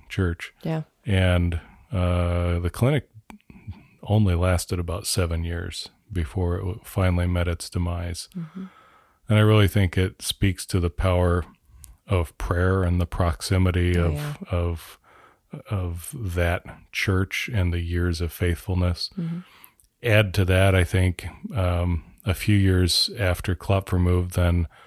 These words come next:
Speaker 1: uh, Kathy and what was then Allen County Right to Life, now Right to Life of Northeast Indiana, moved their office in right next door to the clinic.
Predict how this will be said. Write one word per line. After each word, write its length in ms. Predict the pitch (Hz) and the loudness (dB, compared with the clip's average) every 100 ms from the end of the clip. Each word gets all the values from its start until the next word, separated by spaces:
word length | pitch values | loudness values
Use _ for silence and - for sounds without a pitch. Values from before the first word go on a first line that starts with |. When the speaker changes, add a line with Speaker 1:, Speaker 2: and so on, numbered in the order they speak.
| _ _ _ _ _ _ - | _ _ _ _ _ _ -6
Speaker 1:
uh, 240 | 92 90 87 | -2 -2 -2
Kathy 560 | - 95 87 92 95 92 | 2 2 4 2 2 2
and 460 | 87 87 85 82 - - - - | 2 4 2 0 -2 -16 -12 -2
what 240 | 92 98 | 0 0
was 180 | 90 82 | 0 0
then 160 | 90 | 0
Allen 320 | 90 90 85 85 | 2 2 2 2
County 280 | 101 92 | 2 4
Right 220 | 87 87 87 | 4 2 0
to 120 | 95 | -2
Life, 300 | 87 87 - | 0 0 0
now 140 | 90 | -2
Right 220 | 87 87 | 0 -2
to 80 | - | -2
Life 240 | 90 85 - | -4 -2 -2
of 100 | 90 | -2
Northeast 460 | 87 82 87 - | 0 -2 -4 -2
Indiana, 440 | 87 87 92 90 80 - - - - - - | -2 2 2 0 -2 -10 -20 -20 -20 -10 2
moved 280 | 101 101 90 | 4 4 4
their 240 | 107 104 | 4 6
office 400 | 95 87 95 - | 4 4 0 2
in 200 | 95 87 | 2 2
right 260 | 85 92 98 | 4 2 2
next 280 | 95 92 - | 0 0 2
door 160 | 98 | 2
to 80 | 87 | 2
the 100 | 85 | 0
clinic. 640 | 78 110 104 76 - - - | 0 4 4 4 -2 -4 -8